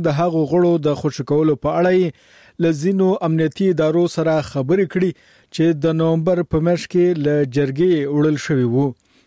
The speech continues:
خو د هغه په وینا لا هم د هغوی په خوشي کولو کې بریالی شوی نه دی. افریدي د دسمبر په یوویشتمه په اسلام آباد کې یوې غونډې ته وویل چې د پښتون ژغورنې غورځنګ هغه غړي د خیبر پښتونخوا د حکومت لخوا د ورغوښتل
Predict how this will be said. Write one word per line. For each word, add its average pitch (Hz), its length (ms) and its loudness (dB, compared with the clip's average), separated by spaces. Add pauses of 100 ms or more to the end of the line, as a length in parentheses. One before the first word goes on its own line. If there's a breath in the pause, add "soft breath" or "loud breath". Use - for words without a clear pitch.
خو 180 160 0
د 175 100 2
هغه 175 220 -4
په 170 100 0
وینا 180 300 0
لا 175 160 2
هم 180 160 0
د 151 100 2
هغوی 165 240 2
په 151 140 -6
خوشي 123 260 -10
کولو 165 240 2
کې 165 240 -2
بریالی 135 420 0
شوی 165 240 0 (160)
نه 139 120 0
دی. 143 100 0 (580 soft breath)
افریدي 185 480 0
د 196 140 2
دسمبر 190 400 0
په 185 100 2
یوویشتمه 180 340 0 (120)
په 175 100 0
اسلام 160 240 -2
آباد 175 240 0
کې 170 160 0
یوې 143 240 0
غونډې 156 280 0
ته 156 100 0
وویل 180 200 2
چې 180 140 -2
د 143 100 -2
پښتون 147 400 -2
ژغورنې 156 420 0
غورځنګ 139 320 0 (120)
هغه 160 180 2 (140)
غړي 185 200 2 (500 loud breath)
د 185 120 2
خیبر 185 320 2
پښتونخوا 185 540 -2
د 165 120 2
حکومت 180 400 -2
لخوا 175 220 0 (100)
د 165 120 4
ورغوښتل 147 520 -2